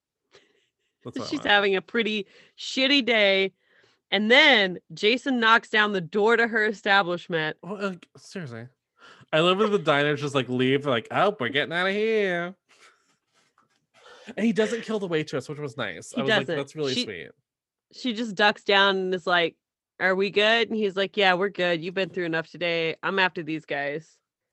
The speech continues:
Speaker 1: Now, there's always a point in these Friday the thirteenth movies, specifically the ones that are really, really bad,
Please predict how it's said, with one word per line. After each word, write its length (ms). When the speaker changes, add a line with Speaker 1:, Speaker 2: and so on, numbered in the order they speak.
Speaker 1:
Now, 100
there's 180
always 280
a 60
point 380
in 60
these 160
Friday 340
the 120
thirteenth 420
movies, 260
specifically 580
the 160
ones 280
that 80
are 120
really, 240
really 240
bad, 360